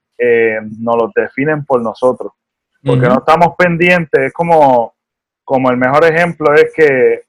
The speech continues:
Speaker 1: estás caminando porque ves a alguien caminar,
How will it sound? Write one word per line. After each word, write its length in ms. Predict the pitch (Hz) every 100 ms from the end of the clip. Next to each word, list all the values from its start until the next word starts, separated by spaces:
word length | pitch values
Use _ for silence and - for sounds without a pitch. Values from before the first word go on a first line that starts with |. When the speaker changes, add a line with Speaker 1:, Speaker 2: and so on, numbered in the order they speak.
| -
Speaker 1:
estás 320 | 135 - 131
caminando 640 | - 160 170 180 185 170 143
porque 340 | 123 117 120
ves 140 | 120 143
a 160 | 147
alguien 260 | 139 139 143
caminar, 440 | 151 147 117 110